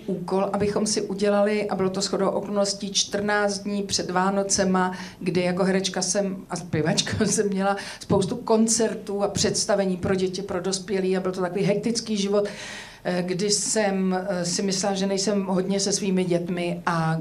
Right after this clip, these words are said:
kdy jsem si myslela, že málo spím. Tak jsme dostali za úkol udělat si minutovník, ale skutečně čtrnáct dní minutu po minutě, včetně <clears throat> minut, kolik věnujeme prostě třeba čištění zubů, jo. To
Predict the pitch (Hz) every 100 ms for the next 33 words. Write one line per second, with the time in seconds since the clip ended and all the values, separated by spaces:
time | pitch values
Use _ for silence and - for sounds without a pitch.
0 | 160 160 170 143 - 196 175 170 165 170
1 | 170 160 151 160 - 139 139 - - 196
2 | 226 220 202 208 180 175 - 196 196 190
3 | 196 185 185 - 180 180 - 185 196 214
4 | 208 160 160 147 147 - - 190 175 180
5 | 208 214 208 185 190 208 196 185 190 202
6 | 185 202 269 262 147 - 151 170 196 196
7 | 214 220 226 - - - - 220 220 226
8 | 240 233 233 - - 262 262 - 339 254
9 | 180 - - - - 180 175 175 190 202
10 | 226 226 196 196 180 185 185 180 185 180
11 | 170 175 170 170 170 - - 180 196 196
12 | 170 180 160 143 147 147 160